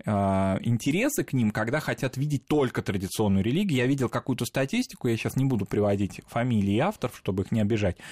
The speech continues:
которые отмечали чуть ли там не восемьдесят процентов приверженцев традиционной религии, там, православию несколько процентов. Это далеко не так. Это просто как бы, ну, что ли,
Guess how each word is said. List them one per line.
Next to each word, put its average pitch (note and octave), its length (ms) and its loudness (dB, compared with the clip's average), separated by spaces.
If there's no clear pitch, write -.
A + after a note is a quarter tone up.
которые C#3 560 0
отмечали A#2+ 540 0
чуть - 220 -4
ли A#2+ 60 2
там A2 200 0
не B2 100 2
восемьдесят C3+ 520 0
процентов B2 520 -2
приверженцев A2+ 640 0
традиционной G#2+ 580 0
религии, B2 480 0
там, G2+ 260 -2
православию A#2 640 0
несколько A2+ 420 -2
процентов. G#2+ 480 -2
Это B2 140 -2
далеко A#2 560 2
не G2 160 2
так. - 320 -6
Это A#2+ 200 -2
просто - 300 -2
как A#2+ 200 -4
бы, A#2+ 140 0
ну, A#2+ 140 0
что B2 200 -2
ли, A#2 160 2